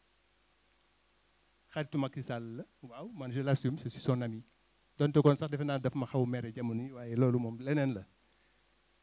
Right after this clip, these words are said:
Waaye Macky Sall, mosuma toog ak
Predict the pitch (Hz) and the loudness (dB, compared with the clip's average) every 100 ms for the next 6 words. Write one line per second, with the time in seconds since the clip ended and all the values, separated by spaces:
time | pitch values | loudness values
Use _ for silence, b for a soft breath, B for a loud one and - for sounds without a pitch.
0 | _ _ _ 139 165 175 175 175 196 285 | _ _ _ -6 0 4 6 8 8 6
1 | - _ _ _ 160 190 196 190 160 143 | -6 _ _ _ 0 6 6 8 4 4
2 | 285 - - _ _ _ _ _ _ _ | -2 -8 -20 _ _ _ _ _ _ _
3 | _ _ _ 139 185 185 208 185 170 - | _ _ _ 2 6 6 4 4 0 6
4 | - 175 160 - 160 | 12 12 10 -2 -8